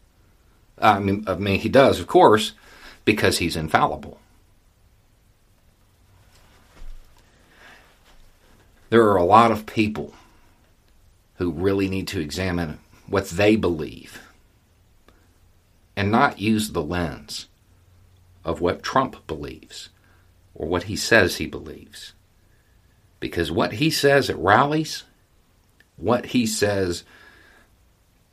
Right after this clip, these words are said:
through his social media when he has it, it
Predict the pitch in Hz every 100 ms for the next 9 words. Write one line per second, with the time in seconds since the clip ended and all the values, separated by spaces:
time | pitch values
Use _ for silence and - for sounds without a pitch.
0 | _ _ 101 90 95 82 - 98 85 80
1 | 95 85 82 107 98 76 80 73 78 73
2 | - 110 - _ _ _ _ _ _ _
3 | _ _ _ _ _ _ 113 110